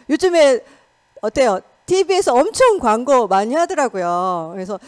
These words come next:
소팔메토 하도 광고를 하니까 예전에는 저도 애터미 하-, 사업하기 전에는 듣-, 들어보지도 못했어요. 무슨 용어인지도 몰랐어요. 그랬는데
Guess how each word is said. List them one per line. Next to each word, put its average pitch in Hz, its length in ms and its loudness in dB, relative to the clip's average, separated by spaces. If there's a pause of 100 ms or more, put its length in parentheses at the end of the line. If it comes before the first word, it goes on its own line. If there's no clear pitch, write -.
(300)
소팔메토 311 800 -2
하도 453 400 -2
광고를 247 480 -4
하니까 190 560 -4
예전에는 220 680 -4 (180)
저도 320 480 -2
애터미 294 400 -2
하-, 294 200 -4
사업하기 294 460 -4
전에는 214 440 -6 (360)
듣-, - 340 -8
들어보지도 277 560 -2
못했어요. 196 500 -6 (240)
무슨 247 360 -4
용어인지도 226 520 -2
몰랐어요. 185 540 -4 (320)
그랬는데 247 600 -2